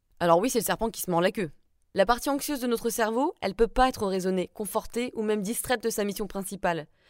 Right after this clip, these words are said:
La seule chose que l'on peut faire pour le calmer, c'est de le combattre en rejetant ses signaux avec nos comportements. Dans le cas de l'auteur, ça aurait voulu dire qu'il fallait qu'elle continue d'écrire malgré les signaux,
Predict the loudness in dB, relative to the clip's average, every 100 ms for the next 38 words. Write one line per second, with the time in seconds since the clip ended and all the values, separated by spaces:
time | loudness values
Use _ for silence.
0 | -20 -12 0 0 0 -2 -4 -2 0 0
1 | 0 -2 -2 -2 -2 0 0 0 -2 -4
2 | -10 -4 -2 -2 -2 2 0 0 -4 -2
3 | 0 0 0 -2 -2 -2 -6 -8 -4 -2
4 | 0 0 -2 -6 -6 -6 -4 -6 -8 _
5 | _ _ _ _ _ _ -4 2 2 4
6 | 0 2 0 0 -4 -8 -6 0 2 2
7 | 0 -2 -2 -4 -4 -2 0 0 -2 -2
8 | -2 0 0 0 -2 -4 -4 -2 -2 0
9 | 0 0 -4 -4 -2 -2